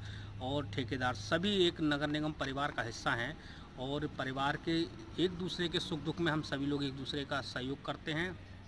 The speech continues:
और सहयोग की भावना से काम भी करते हैं। तो जो इनको वेतन मिल रहा है, वाकई में काफ़ी लंबे समय से इनको काफ़ी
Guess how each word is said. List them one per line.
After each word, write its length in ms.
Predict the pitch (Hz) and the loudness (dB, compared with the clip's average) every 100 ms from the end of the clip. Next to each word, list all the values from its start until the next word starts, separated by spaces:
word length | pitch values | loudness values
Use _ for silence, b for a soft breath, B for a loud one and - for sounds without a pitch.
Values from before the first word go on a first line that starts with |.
| - - - - | -14 -12 -12 -8
और 100 | 135 | -6
सहयोग 380 | 113 135 147 143 | -2 0 2 0
की 80 | 170 | -2
भावना 320 | 131 120 139 | -2 -2 -4
से 160 | - 170 | -4 -6
काम 300 | - 165 165 | -2 0 2
भी 80 | |
करते 320 | 147 131 - 117 | 0 -2 -6 -6
हैं। 240 | 113 113 B B B B - | -6 -8 B B B B -6
तो 200 | 165 170 | 0 2
जो 400 | 143 - 185 190 | 2 2 4 2
इनको 300 | 170 160 196 | 2 0 0
वेतन 320 | 160 156 - 180 | 0 2 4 4
मिल 220 | 160 196 | 4 6
रहा 120 | 190 | 6
है, 180 | 156 165 | 6 4
वाकई 360 | 147 139 202 | 4 2 2
में 280 | 202 214 220 B B B | 0 0 -2 B B B
काफ़ी 260 | - 147 185 | 0 2 4
लंबे 300 | 165 165 185 | 4 4 2
समय 260 | - 170 165 | 0 0 0
से 100 | 175 | 0
इनको 220 | 165 170 | -2 -2
काफ़ी 320 | 156 147 160 | -2 -2 -2